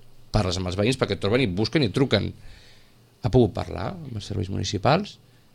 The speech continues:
S'ha posat algun tema sobre la taula per poder conjuntament i veure quines són les possibilitats?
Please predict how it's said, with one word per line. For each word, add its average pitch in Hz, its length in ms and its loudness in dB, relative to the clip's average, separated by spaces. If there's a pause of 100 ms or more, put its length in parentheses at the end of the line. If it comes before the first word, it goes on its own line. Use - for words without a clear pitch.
S'ha 95 120 0
posat 92 280 -4
algun 90 200 -2
tema 123 160 -2
sobre 117 160 0
la 95 80 0
taula 127 200 2
per 123 120 0
poder 90 200 -2
conjuntament 90 600 -4
i 87 40 0
veure 85 240 -2
quines 87 200 -6
són 92 140 -6
les 90 80 -10
possibilitats? 87 640 -4